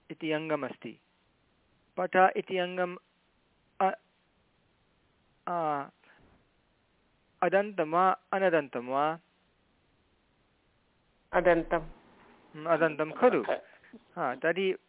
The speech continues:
Speaker 1: अदन्तमस्ति चेत्, तर्हि मध्यमपुरुषस्य, मद्-, म-, लो-, लोट्लकारस्य मद्-, लकारस्य मध्यमपुरुषे कीदृशी गतिः तत्र?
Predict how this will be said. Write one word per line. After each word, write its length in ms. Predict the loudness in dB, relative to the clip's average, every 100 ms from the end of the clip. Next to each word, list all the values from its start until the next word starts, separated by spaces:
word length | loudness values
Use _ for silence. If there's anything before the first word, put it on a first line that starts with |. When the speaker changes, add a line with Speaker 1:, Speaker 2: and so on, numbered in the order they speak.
| _ _ _ _ -4
Speaker 1:
अदन्तमस्ति 720 | 0 2 2 2 0 0 -4
चेत्, 380 | -2 2 2 2
तर्हि 440 | -2 -2 -4 -6 -8 _ _ -18 -14
मध्यमपुरुषस्य, 1200 | -6 -4 -4 -2 -2 0 -2 -4 -8 -12 -12 -18 -6
मद्-, 380 | -4 -4 -6 -8
म-, 340 | -2 2 2 2
लो-, 240 | -2 -2
लोट्लकारस्य 760 | 0 2 2 0 0 -2 -2 -6
मद्-, 400 | -6 -8 -10 -20 -20 -20 -20 -12
लकारस्य 680 | -6 0 0 -2 -2 0 0
मध्यमपुरुषे 920 | -2 -2 -2 -4 -4 -6 -4 -4 -4 _ _ _ _ _ _ _ -20 -12
कीदृशी 440 | -6 -4 -4 -2
गतिः 360 | -2 -2 -4 -4
तत्र? 380 | -6 -4 -6